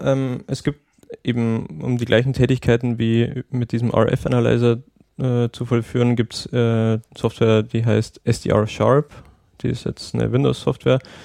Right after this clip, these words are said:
Oder auch, äh, G Q R X, das ist, äh, für Linux. Ähm, und da haben wir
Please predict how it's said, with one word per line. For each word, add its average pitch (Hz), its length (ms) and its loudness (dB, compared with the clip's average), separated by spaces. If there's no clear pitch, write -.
Oder 113 220 0
auch, 110 280 2
äh, 110 300 2
G - 200 -4
Q 123 360 0
R 120 340 2
X, - 300 -6
das 120 180 -8
ist, - 400 -10
äh, 107 300 -2
für - 140 -10
Linux. 156 360 -4
Ähm, 117 320 4
und 117 100 -2
da 120 60 4
haben 120 100 6
wir 113 160 2